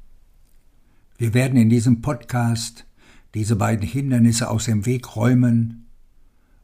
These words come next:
und Ihnen eine wirksame Strategie an die Hand geben,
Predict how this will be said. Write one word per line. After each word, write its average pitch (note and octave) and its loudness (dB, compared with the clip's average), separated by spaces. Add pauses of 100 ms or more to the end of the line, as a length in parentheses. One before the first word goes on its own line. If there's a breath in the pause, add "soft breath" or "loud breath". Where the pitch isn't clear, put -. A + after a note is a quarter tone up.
(120)
und A#2 -2
Ihnen A#2 4
eine G#2 -4
wirksame A#2+ 2
Strategie A#2 -4
an G#2+ -4
die G2 -6
Hand B2 -4
geben, A2+ 0